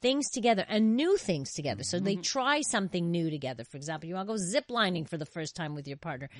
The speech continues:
Speaker 1: Like, this actually builds, uh, marital satisfaction.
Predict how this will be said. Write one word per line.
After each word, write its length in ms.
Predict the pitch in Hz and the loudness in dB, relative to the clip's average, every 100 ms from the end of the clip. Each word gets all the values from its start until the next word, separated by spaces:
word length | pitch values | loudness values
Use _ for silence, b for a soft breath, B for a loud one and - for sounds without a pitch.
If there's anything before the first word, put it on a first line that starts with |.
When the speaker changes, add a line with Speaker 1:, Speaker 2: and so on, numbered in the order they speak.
| 143 B | -20 B
Speaker 1:
Like, 280 | 214 196 180 | 0 0 0
this 300 | 311 320 - B B _ 202 | -2 -2 -6 B B _ 2
actually 480 | 220 - - 226 | 2 2 -4 -4
builds, 500 | 185 175 196 185 160 170 - - | -4 0 2 2 -2 -6 -6 -4
uh, 120 | 175 | 0
marital 360 | 180 175 170 | 0 0 0
satisfaction. 920 | 170 165 151 147 - 151 151 - 98 | -2 -2 -2 -2 -2 -2 -2 -4 -6